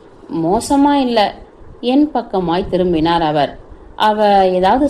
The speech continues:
சாப்பிட்டாளா?" "கொஞ்சம் பிராண்டி" என்றேன் நான். "எனக்கு ஒண்ணுமில்ல" என்றாள் நிக், இப்போ சற்று துணிவு கொண்டவளாய்.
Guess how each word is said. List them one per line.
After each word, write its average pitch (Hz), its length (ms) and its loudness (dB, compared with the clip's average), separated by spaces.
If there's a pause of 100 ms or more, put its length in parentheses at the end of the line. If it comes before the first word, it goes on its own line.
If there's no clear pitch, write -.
சாப்பிட்டாளா?" 208 720 0 (460)
"கொஞ்சம் 190 680 -2
பிராண்டி" 247 640 -2
என்றேன் 170 440 -2
நான். 151 320 -4 (680)
"எனக்கு 240 440 -2
ஒண்ணுமில்ல" 254 420 4 (220)
என்றாள் 180 480 0
நிக், - 320 -2 (340)
இப்போ 240 340 -6
சற்று 180 840 -2 (720)
துணிவு 233 520 -2
கொண்டவளாய். 160 640 -2